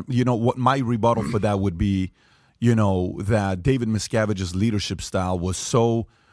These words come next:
walking on eggshells that you were actually scared on what answer you were gonna give because how you were gonna be demonized when you went back to have to hear from him. So you didn't play loose, you played tight.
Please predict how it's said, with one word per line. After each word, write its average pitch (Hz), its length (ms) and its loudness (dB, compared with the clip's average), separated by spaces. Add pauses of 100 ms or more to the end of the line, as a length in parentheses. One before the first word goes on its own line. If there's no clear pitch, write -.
(140)
walking 123 480 2
on 107 220 -2
eggshells 107 580 -2
that 95 180 -4
you 107 160 2
were 143 180 2
actually 123 420 -2
scared 117 640 0
on 107 140 0
what 117 160 2
answer 120 260 -2
you 107 100 0
were 95 60 -4
gonna 101 160 0
give 107 420 0
because 104 320 0
how 123 120 0
you 120 180 2
were 113 80 0
gonna 107 200 -2
be 104 360 2 (500)
demonized 110 640 2
when 110 120 0
you 104 100 4
went 117 220 2
back 113 180 0
to 113 120 -4
have 101 220 2
to - 120 -10
hear 135 200 4
from 101 260 0
him. 123 300 2
So 101 220 2
you 104 240 0
didn't 139 180 2
play 110 280 4
loose, 107 320 0
you 98 40 0
played 107 380 -2
tight. 117 460 0